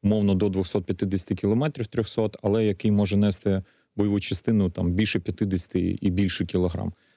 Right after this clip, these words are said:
Для того, щоб уражати укріп-, е, укріплені райони, їхню логістику, місця скупчення особового складу, е, також місця складування боєприпасів і багато-багато чого іншого. І щоб наносити одним ударом, наносити великі,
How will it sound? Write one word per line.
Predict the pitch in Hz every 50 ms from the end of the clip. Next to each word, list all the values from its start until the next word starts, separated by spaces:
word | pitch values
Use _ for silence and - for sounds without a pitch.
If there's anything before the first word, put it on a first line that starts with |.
| _ -
Для | - 95
того, | - 123 113 104
щоб | - - 98 90 101
уражати | 101 101 90 101 101 98 92 - - 92 92 90 90 92 92 - -
укріп-, | - 101 92 - - 98 92 - - 104 - -
е, | 104
укріплені | 98 98 98 98 - - 107 92 - - 95 92 98
райони, | 101 113 120 131 156 156 147 135 127 120 113 - - _ _ _ _ _ -
їхню | 98 95 104 101 - - 95 95
логістику, | 110 113 104 151 156 139 - - - 113 - - 117 110 107 104
місця | 101 104 98 - - 98
скупчення | - - - 92 - - - 101 95 95 95 92 92 92 92
особового | - - - - - 92 95 98 98 104 104
складу, | - - - 147 156 151 131 127 120 117 113 _ _ _ _ _ _ _ -
е, | - 95 98 98 95
також | 92 - 110 101 - - 92 - - - -
місця | 104 101 95 - - 101 95
складування | - - - 95 98 110 139 160 160 143 120
боєприпасів | 110 120 113 104 - 113 101 - 107 101 - 123 131
і |
багато-багато | 131 120 104 110 107 - 104 92 98 98 101 95 104
чого | 95 - - 98 98
іншого. | 92 87 - - 95 92
І |
щоб | 92 - 104 98
наносити | 101 110 110 117 127 120 - 104 - -
одним | 104 98 104 110 101 98
ударом, | 98 113 135 147 123 107
наносити | 101 101 107 110 101 - 95 - 104
великі, | 92 98 101 110 110 104 - 107 104 98